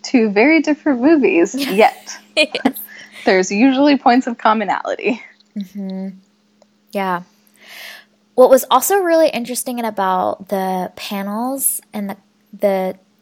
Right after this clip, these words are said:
Speaker 2: divided screens that he used, um, is that it really reminded me at the time watching the scene of comics, and
Speaker 1: Mm-hmm.
Speaker 2: especially those quick still shots that he would go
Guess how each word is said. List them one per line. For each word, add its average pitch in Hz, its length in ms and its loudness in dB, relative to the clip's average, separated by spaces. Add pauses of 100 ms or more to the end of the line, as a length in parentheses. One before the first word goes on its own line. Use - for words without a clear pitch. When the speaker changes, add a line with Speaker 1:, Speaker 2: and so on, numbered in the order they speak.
Speaker 2:
divided 190 560 -2
screens 202 600 -4
that 247 160 0
he 277 300 -2
used, 294 300 -2 (480)
um, 202 420 0
is 220 140 0
that 247 200 -4
it 240 260 0
really 285 220 -2 (100)
reminded 220 520 -4
me 240 140 -4
at 226 140 -6
the 202 60 -8
time 202 680 -6 (800)
watching 214 340 2
the 247 80 -4
scene 254 440 0 (120)
of 196 560 2 (400)
comics, - 720 -8 (400)
and 214 440 0 (140)
Speaker 1:
Mm-hmm. 247 60 -2
Speaker 2:
especially 277 760 2
those 233 300 0
quick - 320 -4
still 208 300 -2
shots 208 440 -2
that - 120 -2
he 220 140 -4
would 190 160 -2
go 190 280 2